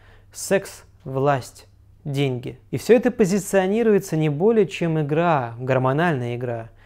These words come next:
Все сводится к тому, что спорт не может существовать без допинга.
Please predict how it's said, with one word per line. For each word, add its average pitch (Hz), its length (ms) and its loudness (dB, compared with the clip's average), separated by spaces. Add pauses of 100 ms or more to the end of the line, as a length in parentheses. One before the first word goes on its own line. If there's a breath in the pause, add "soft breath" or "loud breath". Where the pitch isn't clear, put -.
(260 soft breath)
Все 185 200 0
сводится 185 460 0
к - 60 -10
тому, 214 300 0
что 131 400 -2
спорт 226 560 0
не 170 180 -2
может 170 460 -2
существовать 180 680 -2
без 165 260 0
допинга. 131 600 -4